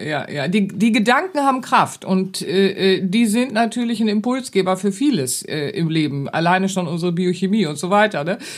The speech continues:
Speaker 2: So, also Gedanken, das ist schon eine mächtige Kraft, aber, äh, bewegen müssen wir uns schon, ne? Also
Speaker 1: Mhm.
Speaker 2: so, wir müssen ja, äh, äh, Leben auch gestalten und uns bewegen. Also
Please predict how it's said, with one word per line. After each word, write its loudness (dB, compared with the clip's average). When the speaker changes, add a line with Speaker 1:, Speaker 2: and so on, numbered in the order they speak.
Speaker 2:
So, 4
also 4
Gedanken, 2
das -2
ist -4
schon -4
eine 2
mächtige 0
Kraft, -4
aber, 4
äh, 2
bewegen 2
müssen 2
wir -6
uns -6
schon, -8
ne? -2
Also 0
Speaker 1:
Mhm. 0
Speaker 2:
so, 0
wir -2
müssen 2
ja, 2
äh, -6
äh, -10
Leben 2
auch -4
gestalten 0
und 4
uns 2
bewegen. 0
Also 0